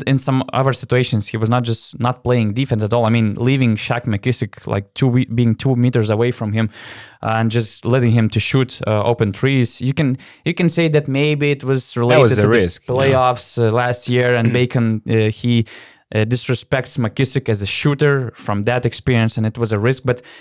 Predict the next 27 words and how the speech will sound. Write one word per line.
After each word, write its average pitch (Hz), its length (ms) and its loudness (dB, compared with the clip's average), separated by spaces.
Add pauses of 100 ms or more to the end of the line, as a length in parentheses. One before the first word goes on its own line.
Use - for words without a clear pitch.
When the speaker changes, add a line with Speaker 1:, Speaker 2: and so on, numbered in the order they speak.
(100)
Speaker 1:
to 120 80 -4
be 123 100 2
honest, 139 220 2
I 123 60 2
think 135 200 0
it 123 100 -2
was 120 320 -2 (380)
risk 139 640 0
not 139 320 0
calculated 117 680 0
by 104 120 0
the 104 240 -4 (160)
coach 120 440 0
and 104 220 0
scouting 113 400 -2
department. - 480 -6
It - 100 -12
was 104 120 -4
the 101 100 0
risk 113 240 0
calculated 110 560 -2
by 104 240 -2
Bacon, 107 500 -2 (440)
uh, - 20 -2
in 104 320 2
my 104 240 0
eyes. 95 260 -6